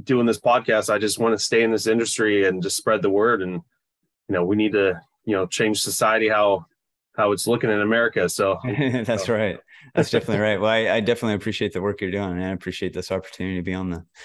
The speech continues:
Speaker 2: on the podcast.
Speaker 1: Yeah, absolutely.
Speaker 2: Yeah.
Speaker 1: Well, uh, thanks a lot, Chad, for, uh, coming on the show. And then, uh, you know, maybe in the future we'll bring you back on. But, uh,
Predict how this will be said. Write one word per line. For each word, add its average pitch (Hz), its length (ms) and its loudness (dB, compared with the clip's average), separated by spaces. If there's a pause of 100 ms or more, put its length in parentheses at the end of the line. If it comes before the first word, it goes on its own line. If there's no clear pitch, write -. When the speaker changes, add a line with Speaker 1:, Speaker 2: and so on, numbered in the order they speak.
(200)
Speaker 2:
on 92 80 -6
the 87 80 -6
podcast. 90 600 -6 (460)
Speaker 1:
Yeah, 160 80 2 (160)
absolutely. 117 520 0
Speaker 2:
Yeah. 120 140 -12 (240)
Speaker 1:
Well, 147 220 0
uh, 151 240 4
thanks 165 260 -2
a 180 40 2
lot, 170 180 4
Chad, 180 340 0
for, 156 220 2
uh, 147 100 4
coming 156 240 2
on 151 100 4
the 147 80 2
show. 170 340 4
And 143 160 4
then, 127 200 4
uh, 127 200 2 (120)
you 147 80 2
know, 139 100 4
maybe 143 240 2
in 143 60 4
the 139 80 2
future 143 340 -2
we'll 127 140 4
bring 135 220 2
you 131 100 0
back 127 220 2
on. 151 220 2
But, 104 160 4
uh, 107 220 4